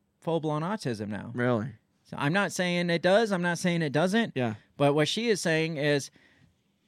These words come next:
Speaker 1: it's this virus that came from the thirties that has just kinda contaminated
Speaker 2: Yeah.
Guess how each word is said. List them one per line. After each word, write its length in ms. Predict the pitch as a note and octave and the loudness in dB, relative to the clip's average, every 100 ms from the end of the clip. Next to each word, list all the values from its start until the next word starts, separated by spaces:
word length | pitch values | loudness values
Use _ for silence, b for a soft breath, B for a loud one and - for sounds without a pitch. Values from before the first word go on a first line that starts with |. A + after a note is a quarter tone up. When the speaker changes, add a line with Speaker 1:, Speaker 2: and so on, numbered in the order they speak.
| _ - | _ 0
Speaker 1:
it's 200 | E3+ - | 0 2
this 160 | E3 A2+ | -4 0
virus 560 | D#3 G3 F#3 F#3 - | 4 4 4 2 0
that 200 | - D#3 | -2 -2
came 220 | - F3+ | 0 -2
from 160 | D#3 D#3+ | -2 -4
the 80 | D3+ | -4
thirties 400 | G#3+ A3 F#3+ D3 | -2 -2 -2 0
that 160 | D#3+ | 2
has 160 | D3+ C#3+ | 2 0
just 240 | E3 D#3 | -2 -2
kinda 200 | F3 E3 - | 0 -2 -2
contaminated 800 | D3+ C#3+ E3+ F3+ E3 E3+ E3 - _ - | -4 -2 0 0 0 0 -2 -4 _ -2
Speaker 2:
Yeah. 240 | B2+ | -2